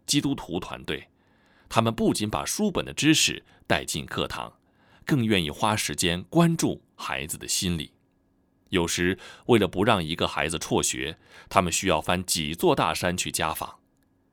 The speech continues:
让孩子们缺失的爱得以填补，是团队的初衷。凉山州经济状况落后，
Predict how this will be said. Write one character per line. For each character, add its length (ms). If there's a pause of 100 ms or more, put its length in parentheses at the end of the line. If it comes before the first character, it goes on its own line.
(120)
让 160
孩 240
子 120
们 100
缺 260
失 160
的 100
爱 360 (300)
得 120
以 140
填 340
补， 280 (480)
是 160
团 320
队 160
的 80
初 200
衷。 220 (1600)
凉 220
山 220
州 260
经 240
济 160
状 160
况 160
落 160
后， 320